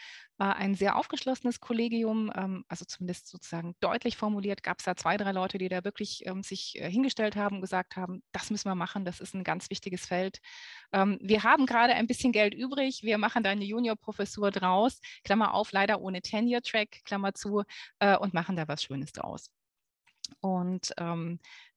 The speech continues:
dadurch, ähm, war das schon ein Jahr später möglich, dann den Studiengang zu starten, zweitausendfünfzehn, und die ersten Studierenden zu begrüßen.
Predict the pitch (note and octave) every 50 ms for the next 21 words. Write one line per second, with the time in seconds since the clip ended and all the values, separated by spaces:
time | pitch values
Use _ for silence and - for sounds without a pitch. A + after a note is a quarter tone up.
0 | _ - F#3 E3 - A#3+ D4 D#4+ D#4+ D#4+ D#4+ - - - - - G#3 G#3+ G#3+ A3
1 | G#3+ - F#3 F3 F#3 A3+ C4 F#3 - - - - A#3+ A#3 - - - A3+ D4 E4+
2 | F4 D4 B3 B3 C4 C#4 - - - C4 C#4 - - A#3 A3+ A3+ A#3 B3+ B3+ -
3 | - A#3+ A3+ - - - - F#3+ G#3 A#3 A#3 A3+ A3 G#3 - - B3 A#3+ A#3 A3
4 | G#3+ G3 G3 G3 G3 - - F3+ - - - F3+ G#3+ C4 D4 - C#4+ C#4 C4+ C4
5 | - - A3 G#3+ A3 A3 - - F#3+ F#3+ F#3 F#3 F#3 - - C4+ D4+ - - -
6 | - B3 A3+ G3+ G#3 G#3 G#3+ - - G3 - - G3+ - - - F3+ - A#3+ C#4+
7 | D4 C4+ C4 B3+ A#3+ - - A3 - A3 - - G#3 G#3 G#3+ G3+ - - G3+ G3+